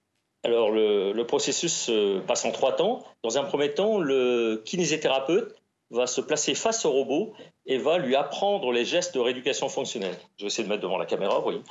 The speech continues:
On va essayer de faire des, di-, différents gestes devant le robot. Le robot, grâce à des systèmes de captation, va analyser et comprendre, grâce à des techniques d'intelligence artificielle,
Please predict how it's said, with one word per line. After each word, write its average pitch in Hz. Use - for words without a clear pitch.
On 95
va 92
essayer 104
de 104
faire 98
des, 95
di-, 113
différents 123
gestes 135
devant 110
le 143
robot. 120
Le 120
robot, 143
grâce 123
à 113
des 113
systèmes 127
de 110
captation, 156
va 113
analyser 151
et -
comprendre, 156
grâce 120
à -
des 107
techniques 127
d'intelligence 113
artificielle, 120